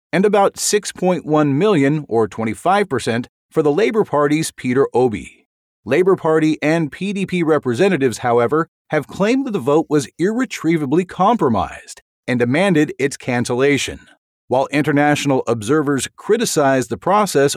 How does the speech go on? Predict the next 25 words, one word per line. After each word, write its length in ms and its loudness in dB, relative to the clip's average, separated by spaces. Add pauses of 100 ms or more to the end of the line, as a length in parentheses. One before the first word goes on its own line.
over 240 4
multiple 600 -2
technical 720 0
and 180 0
logistical 680 0
problems. 720 -2 (300)
In 140 2
addition 340 0
to 80 2
pushing 460 2
for 160 -2
fresh 340 -2
elections, 580 0 (320)
A 200 0
P 200 -6
C 220 -4
opponents 560 0
expressed 520 -2
a 60 4
loss 480 0
of 200 -2
confidence 640 0
in 140 0
Mahamoud 540 2
Yakubu, 640 -4